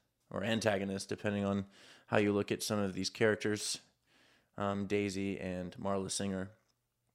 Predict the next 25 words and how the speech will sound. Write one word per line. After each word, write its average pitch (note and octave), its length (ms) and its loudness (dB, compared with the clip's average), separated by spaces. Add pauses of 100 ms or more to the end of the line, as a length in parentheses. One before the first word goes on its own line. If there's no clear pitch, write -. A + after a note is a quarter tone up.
(440)
respectively. G#2+ 640 -8 (480)
But, A2+ 180 12
um, G#2 360 8 (1700)
and A#2+ 140 6
how A#2+ 160 8
they A2 360 6 (360)
struggle G#2 600 6 (880)
and G#2 400 0
what G2+ 120 0
the A2 60 0
struggle G#2 340 2
is, G2+ 160 4
and G2 160 0
both A2+ 220 4
of G#2+ 60 -12
those G#2 220 2
heroes, G2+ 600 0 (680)
um, G#2+ 240 -6
spoiler G#2 460 4
alert, G2+ 360 4 (100)
<clears throat> - 80 -4
end C3+ 600 2
up A#2+ 120 0
getting G#2+ 220 0
shot G2 380 0